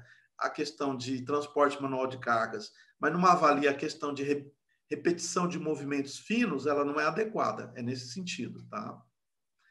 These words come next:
Bom, vamos lá ao controle de risco. Então, as medidas já deve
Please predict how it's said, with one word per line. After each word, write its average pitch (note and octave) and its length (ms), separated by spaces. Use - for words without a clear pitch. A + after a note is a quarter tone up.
Bom, - 320
vamos A#3+ 220
lá A3+ 80
ao A3 140
controle G#3 440
de F3 120
risco. - 600
Então, A3 360
as A3+ 180
medidas F3+ 540
já E3+ 120
deve C3+ 880